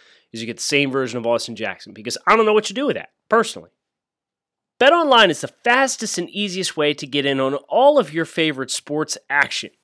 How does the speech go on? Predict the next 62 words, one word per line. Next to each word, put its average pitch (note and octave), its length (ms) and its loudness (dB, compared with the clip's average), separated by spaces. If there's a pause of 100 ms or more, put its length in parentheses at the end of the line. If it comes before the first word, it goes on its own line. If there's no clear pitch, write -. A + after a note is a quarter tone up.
(340)
Whether E3+ 240 2
you're F3+ 160 0
looking F3 400 -4
for - 340 -14
M F#3 180 4
L F#3+ 140 4
B, F3+ 320 -2
N E3 160 -2
B E3 160 0
A, D#3 160 0
N D3+ 160 -2
H D3+ 220 -4
L, C3+ 140 2
or A#2 180 -8
U C#3 280 -2
F E3+ 140 -2
C, G2+ 360 -8 (380)
you C3 100 -8
can C3+ 140 -4
visit B2 300 -6
bet D#3 160 6
online E3+ 360 2
dot D3+ 180 0
A D3 160 -2
G C3+ 180 -6
and A#2 100 -8
get B2 160 -10
the A#2 100 -10
latest A#2+ 380 -6
news, D#3 440 -4
odds, C#3+ 340 4
and B2+ 120 -8
info C#3+ 360 -6
for - 140 -14
your A2+ 140 -10
sporting C#3+ 460 -6
needs. C3 320 -6 (580)
So E3 240 2
head G#3 240 4
over D4+ 160 8
to B3+ 80 2
the G3 100 -2
website F3 500 2
on C#3+ 140 -4
your B2+ 120 -2
laptop F3 600 2
or D3+ 60 0
mobile C#3 240 0
device B2+ 360 0
to - 60 -10
check C3+ 240 0
out B2+ 200 -2
all A#3 160 2
the G3+ 100 0
great C3+ 220 -2
sporting C#3+ 340 -4
news, C3 180 -4
sign-up F#3 320 0
bonuses, C#3+ 440 -2
and B2+ 100 -8
contest G#3+ 500 -2
information C#3 560 -4